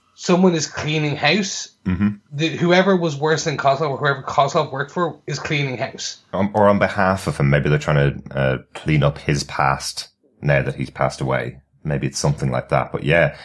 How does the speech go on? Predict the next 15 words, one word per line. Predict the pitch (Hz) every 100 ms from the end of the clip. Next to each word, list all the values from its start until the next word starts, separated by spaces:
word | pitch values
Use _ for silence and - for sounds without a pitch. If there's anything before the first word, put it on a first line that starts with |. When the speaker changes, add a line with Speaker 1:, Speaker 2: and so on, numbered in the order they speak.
| -
Speaker 2:
it | 78
does | 92 85
feel | 92 85
like | 78
we |
don't | - 73
have | 85 85
much | 80
information | 78 80 87 - 80
about | 69 69
that | 67
side | - 87 76
of | 76
things. | 69 64 - -
Um, | 65 64 64